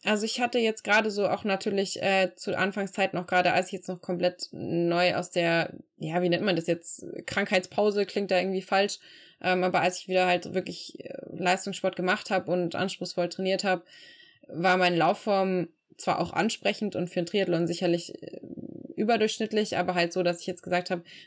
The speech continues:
mit meinen Konkurrentinnen von früher jetzt gerade mich messen zu müssen und abwatschen zu lassen, da bin ich jetzt schon eher der Mensch, der sagt, nee, lass mal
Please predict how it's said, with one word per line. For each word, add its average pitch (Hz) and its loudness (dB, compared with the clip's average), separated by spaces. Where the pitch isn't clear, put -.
mit 185 -2
meinen 180 4
Konkurrentinnen 190 0
von 175 -2
früher 196 2
jetzt 196 0
gerade 202 4
mich 196 -4
messen 220 0
zu 214 -4
müssen 214 -2
und 180 0
abwatschen 208 0
zu - -6
lassen, 190 0
da 185 2
bin 196 0
ich 220 0
jetzt 247 0
schon 220 0
eher 196 4
der 185 4
Mensch, 185 0
der 185 4
sagt, 180 2
nee, 202 4
lass 185 4
mal 175 2